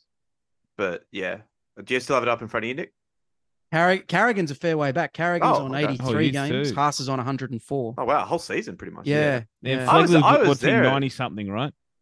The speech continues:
Speaker 1: Were you there?
Speaker 2: Sorry?
Speaker 3: Flegler's ninety something, right? So he's not far off.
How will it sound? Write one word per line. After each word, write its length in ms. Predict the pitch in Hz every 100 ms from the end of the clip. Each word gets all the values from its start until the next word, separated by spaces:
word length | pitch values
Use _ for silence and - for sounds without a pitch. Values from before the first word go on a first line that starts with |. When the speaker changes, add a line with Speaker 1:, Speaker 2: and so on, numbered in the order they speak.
| _
Speaker 1:
Were 80 | 190
you 120 | 311
there? 200 | 277 233
Speaker 2:
Sorry? 260 | 254 151 233 - _ _ _ _ _
Speaker 3:
Flegler's 340 | - 151 151 127
ninety 300 | 117 127 117
something, 340 | - 95 98
right? 220 | 98 120 -
So 80 | 117
he's 80 | 123
not 160 | -
far 260 | - 98 98
off. 240 | 90 90